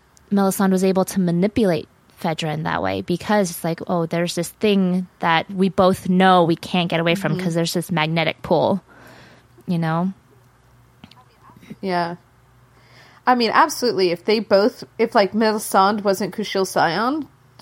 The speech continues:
Speaker 2: sh-, Phaedra wouldn't react to her as much. If Kush-, if Phaedra wasn't,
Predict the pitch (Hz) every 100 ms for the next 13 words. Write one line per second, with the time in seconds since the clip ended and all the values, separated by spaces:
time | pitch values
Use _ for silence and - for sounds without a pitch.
0 | - - - - - - 214 220 196 202
1 | 202 185 190 170 175 - 190 175 - 165
2 | - 180 - 196 190 208 196 - 208 202
3 | 202 190 185 196 180 -